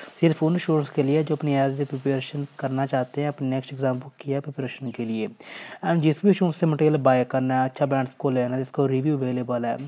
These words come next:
जो भी मैंने मटेरियल सेल्ड आउट किया था hundred percent वही था। And जो चीज़ मैं class में करवाता हूँ most चांसेस है कि exam उसी में से आता है, उसके बारे में मैंने वीडियो में बता रखा है, अब जाकर video को पूरा जरूर watch कीजिएगा। तो कुछ answer मेरे को मिले हैं, ठीक है,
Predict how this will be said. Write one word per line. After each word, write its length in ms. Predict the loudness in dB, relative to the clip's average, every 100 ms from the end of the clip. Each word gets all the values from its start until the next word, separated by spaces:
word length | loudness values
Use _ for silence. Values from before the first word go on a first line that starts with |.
| -6
जो 100 | -4
भी 80 |
मैंने 280 | -2 -2 -2
मटेरियल 320 | -2 -2 -2
सेल्ड 340 | -4 -4 -4 -2
आउट 220 | -2 -4
किया 160 | -4 -4
था 200 | -2 -4
hundred 260 | -4 -4 -6
percent 300 | -6 -12 -8
वही 200 | -4 -2
था। 180 | 2 2 2 -4 -18 -6
And 260 | 0 2 2
जो 140 | 0 0
चीज़ 160 | 2
मैं 120 | 0 0
class 220 | 0 0
में 200 | 0 0
करवाता 360 | 0 0 0
हूँ 160 | -2 0
most 240 | 0 0
चांसेस 180 | -2 -2
है 120 | -2
कि 60 | -2
exam 260 | 0 0 0
उसी 160 | -2
में 100 | -2
से 100 | -2
आता 200 | -2 -2
है, 60 | -4
उसके 240 | -4 -4
बारे 240 | 0 0 0
में 100 | -4
मैंने 160 | -4
वीडियो 180 | -2 -2
में 80 | -2
बता 200 | 0 2
रखा 240 | 2 2
है, 140 | 0 0 -6 -12 -4
अब 100 | 0
जाकर 320 | 4 4 2
video 280 | -2 0 2
को 120 | 0 -2
पूरा 200 | 0 0
जरूर 280 | 0 -2 -2
watch 220 | -4 -6
कीजिएगा। 500 | -4 -2 -2 0 -2 -4 -14 -20 -18 -18 -4
तो 80 | 4
कुछ 220 | 6 10
answer 240 | 8 8
मेरे 140 | 2 2
को 100 | 2
मिले 180 | 2
हैं, 160 | 2 2
ठीक 200 | 2 4
है, 160 | 4